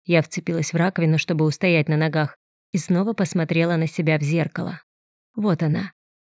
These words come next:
серенькая, без искры и изюминки. Не его уровень, ещё бы. Как же, богатый, умный, красивый. Размечталась, дура.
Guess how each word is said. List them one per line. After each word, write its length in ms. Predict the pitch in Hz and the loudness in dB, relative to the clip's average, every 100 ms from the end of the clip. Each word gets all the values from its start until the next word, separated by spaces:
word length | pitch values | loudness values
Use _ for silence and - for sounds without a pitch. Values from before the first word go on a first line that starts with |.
| _ | _
серенькая, 800 | - - 233 170 147 147 185 185 _ _ _ | -6 2 4 4 0 -2 -6 -8 _ _ _
без 220 | 190 202 | 4 4
искры 380 | 185 - - 240 | 4 0 0 0
и 340 | - - 240 220 | 0 2 4 4
изюминки. 640 | 170 160 147 156 - 175 - _ _ _ - | 4 4 2 0 -6 -12 -12 _ _ _ 6
Не 280 | 208 214 214 | 8 10 6
его 300 | 190 214 - | 6 2 2
уровень, 500 | 233 190 160 147 151 - _ | 4 4 4 4 0 -2 _
ещё 560 | - 254 262 - 190 156 | 2 6 6 6 4 2
бы. 200 | 143 147 - _ _ | 0 -4 -12 _ _
Как 240 | - 180 151 | -2 0 0
же, 200 | 135 147 _ _ _ | -2 -6 _ _ _
богатый, 720 | - 180 143 147 190 - 151 - | 2 2 4 0 0 -4 -6 0
умный, 380 | 175 180 190 156 | 2 4 2 0
красивый. 640 | 165 165 - 170 170 147 - _ _ _ | -2 -2 -2 -2 -2 -4 -8 _ _ _
Размечталась, 960 | - 151 170 156 - - 143 139 160 - _ _ _ - | 0 2 2 0 -2 -2 -2 -2 -6 -14 _ _ _ -14
дура. 500 | 139 165 135 139 | -4 0 0 0